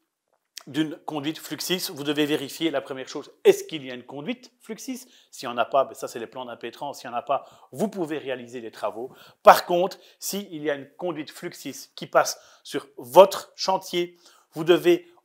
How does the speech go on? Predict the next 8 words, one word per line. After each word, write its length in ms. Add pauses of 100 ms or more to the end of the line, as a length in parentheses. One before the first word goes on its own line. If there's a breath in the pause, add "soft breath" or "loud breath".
obligatoirement 1000
attendre 400
le 140
passage 500
d'un 140
patrouilleur 720
de 80
Fluxis 580